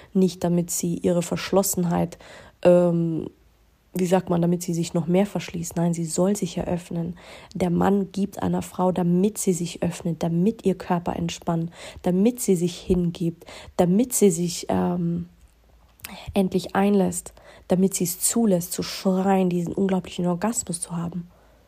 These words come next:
Und der Mann gibt einer Frau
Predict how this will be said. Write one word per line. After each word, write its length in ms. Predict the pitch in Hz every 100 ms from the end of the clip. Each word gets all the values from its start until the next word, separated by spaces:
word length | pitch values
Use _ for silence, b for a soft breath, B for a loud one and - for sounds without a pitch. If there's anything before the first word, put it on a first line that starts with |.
| b b b b b b b b b b _ - _ _ _ -
Und 200 | 175 185
der 80 | 175
Mann 600 | 175 185 233 196 180 180 b b b b b -
gibt 380 | 233 240 - 190
einer 240 | 190 190
Frau 640 | - - 180 175 180 190